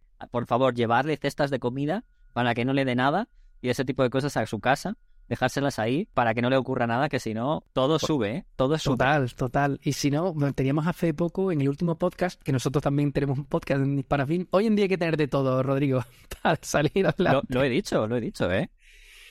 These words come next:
Speaker 2: Pues en el podcast nos reíamos porque una de las noticias, que yo hago una sección de noticias al principio, era que FOMA había sacado una nueva película. Y se creían que era broma. Y yo, que no, que no, que es verdad. Ha sacado una película ortocromática, una película así un poco más, más rarilla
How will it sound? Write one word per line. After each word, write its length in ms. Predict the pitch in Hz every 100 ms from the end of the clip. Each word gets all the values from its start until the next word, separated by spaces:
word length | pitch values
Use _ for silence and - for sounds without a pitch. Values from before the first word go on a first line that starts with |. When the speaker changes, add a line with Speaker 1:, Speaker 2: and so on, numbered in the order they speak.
| - _
Speaker 2:
Pues 300 | - 165 151 -
en 160 | 151
el 100 | 151
podcast 340 | 120 156 - 185
nos 140 | 190
reíamos 380 | 185 175 190 208
porque 320 | - 196 -
una 180 | 160 170
de 60 | 185
las 100 | 175
noticias, 560 | 185 208 214 185 208
que 120 | -
yo 100 | 139
hago 60 | 156
una 120 | 165
sección 340 | 160 170 175 170
de 60 |
noticias 380 | 165 156 165 170
al 60 | 170
principio, 560 | 165 151 190 175 180 - _ _ -
era 200 | 160 190
que 120 | 190
FOMA 280 | - 180 190
había 160 | 202
sacado 260 | 190 196 208
una 120 | 202
nueva 220 | 165 151
película. 440 | 139 156 214 165 - _ _ _
Y 140 | - 139
se 120 | -
creían 240 | 139 135 143
que 80 |
era 100 | 190
broma. 340 | 151 196 220 151 _
Y 80 | 139
yo, 100 | 131
que 100 | 120
no, 80 | 135
que 100 | 160
no, 100 | -
que 80 | 147
es 80 |
verdad. 280 | 131 165 190 -
Ha 80 | -
sacado 260 | - 165 135
una 140 | 131
película 440 | 131 139 - 135
ortocromática, 680 | 135 131 127 139 143 202 131
una 160 | 143 131
película 300 | 131 131 135
así 140 | 131 -
un 80 | 135
poco 220 | 135 135
más, 360 | 131 127 131 135 -
más 160 | 135
rarilla 460 | 135 135 180 131 127